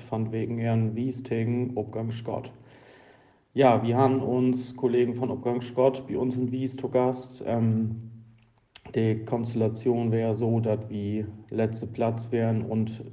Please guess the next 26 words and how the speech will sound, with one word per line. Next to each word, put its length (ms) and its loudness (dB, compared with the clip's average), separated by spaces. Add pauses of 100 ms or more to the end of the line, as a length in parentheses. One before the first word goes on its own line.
dick 160 -2
in 80 -2
Abstiegskampf 760 -4
sitten. 580 0 (400)
Und 200 2
Obgang 360 0
Schott, 400 0 (260)
die 380 2
haben 200 2
mit 160 0
Abstieg 480 -2
und 120 0
mit 180 -2
Abstieg 480 -4
nichts 220 -4
mehr 120 0
zu 140 -6
tun. 320 0
Mit 140 0
fünfzehn 440 -4
Punkten 600 0 (480)
wären 220 4
sie 80 2
ein 100 2
gesicherte 500 0
Mittelfeld, 720 4